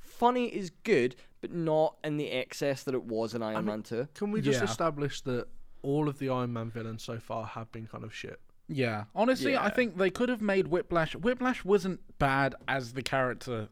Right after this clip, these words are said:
Speaker 3: in the film. It's the way he was utilized. And I
Speaker 2: Yeah.
Speaker 3: also would have loved to see the Whiplash suit.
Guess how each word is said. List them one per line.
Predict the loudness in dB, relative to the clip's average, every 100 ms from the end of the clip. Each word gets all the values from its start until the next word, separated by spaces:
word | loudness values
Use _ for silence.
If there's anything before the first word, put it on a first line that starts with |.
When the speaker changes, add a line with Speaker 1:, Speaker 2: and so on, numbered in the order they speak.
| -12 -16 -6
Speaker 3:
in | -2
the | 0
film. | -2 -2 -4
It's | -2
the | 0
way | 0 2
he | 4
was | 4
utilized. | 4 2 2 2 0
And | -2
I | -2
Speaker 2:
Yeah. | 0 -2
Speaker 3:
also | 2 4
would | 4 4 2
have | 4
loved | 2 2 -2
to | -8
see | -2 0
the | 0
Whiplash | -2 -2 -2 -4 -6
suit. | -4 -4 -4